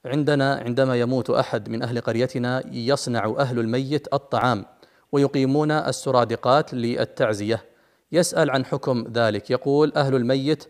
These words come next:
يرسلون لي الطعام في البيت، ما حكم تناول هذا الطعام؟"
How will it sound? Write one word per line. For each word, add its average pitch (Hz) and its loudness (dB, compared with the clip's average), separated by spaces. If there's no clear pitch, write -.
يرسلون 139 2
لي 131 4
الطعام 127 0
في 131 -6
البيت، 113 -2
ما 143 -2
حكم 135 -4
تناول 131 -2
هذا 117 0
الطعام؟" 95 -8